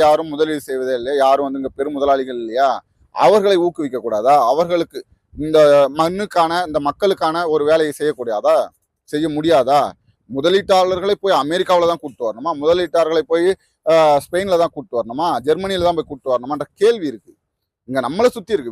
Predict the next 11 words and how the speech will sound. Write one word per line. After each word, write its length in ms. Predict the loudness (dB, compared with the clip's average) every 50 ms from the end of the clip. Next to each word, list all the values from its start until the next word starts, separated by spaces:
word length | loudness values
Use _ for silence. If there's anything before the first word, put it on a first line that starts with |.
| -4 -2
விவசாயம் 420 | -2 -2 0 0 0 0 0 -2 -6
இருக்கு. 200 | -10 -8 -8 -6 -6 -4 -4
விவசாயத்தை 500 | -4 -4 -2 0 2 2 0 0 -2 -4 -4 -4 -6 -10 _ _ _ -12
முன்னேற்றுவதற்காக, 720 | -10 -8 -6 -6 -4 -2 -2 -2 -2 -4 -4 -4 -2 -2 -2 0 0
விவசாயம் 480 | -2 0 2 2 2 2 2 0 0 0
சார்ந்த 240 | 0 0 0 -2 -4 -2
தொழிற்சாலைகளை 500 | -2 -2 0 2 2 2 2 2 0 0 -2
அமைப்பதற்காக 580 | -2 -4 -6 -8 -8 -6 -6 -6 -6 -6 -4 -2 -2 -2 -2 -4 _ _ _ _ _ _ 0 2
அதுக்கு 220 | 2 2 2 2 2
ஒரு 120 | 4 2 2 0 -2 -4 -6 -12 _ -4
துறை 160 | 0 0 2